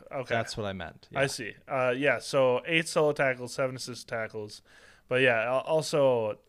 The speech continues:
Speaker 1: uh, I mean, the, the fumble that he forced was on Drake May. He ripped it out, and it was a turnover.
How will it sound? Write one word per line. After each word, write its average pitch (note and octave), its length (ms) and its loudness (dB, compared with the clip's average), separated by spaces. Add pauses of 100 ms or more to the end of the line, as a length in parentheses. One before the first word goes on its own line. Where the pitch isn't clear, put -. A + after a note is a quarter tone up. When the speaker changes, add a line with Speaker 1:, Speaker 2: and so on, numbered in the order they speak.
Speaker 1:
uh, A2+ 480 -6 (920)
I C3+ 120 -8
mean, B2 560 -6 (100)
the, C#3 280 0 (280)
the C3+ 140 -2
fumble G3 380 2
that A#2+ 160 0
he A2 60 -4
forced G#2 580 -8 (500)
was B2 440 -2 (140)
on C#3+ 640 2
Drake B2+ 420 0
May. A#2+ 300 -4
He A2+ 140 -14
ripped B2 360 -6
it A#2 120 -4
out, A2+ 340 -4
and A#2+ 240 -10
it A2+ 100 -6
was A#2+ 260 0
a G#2+ 60 -10
turnover. G#2+ 720 -10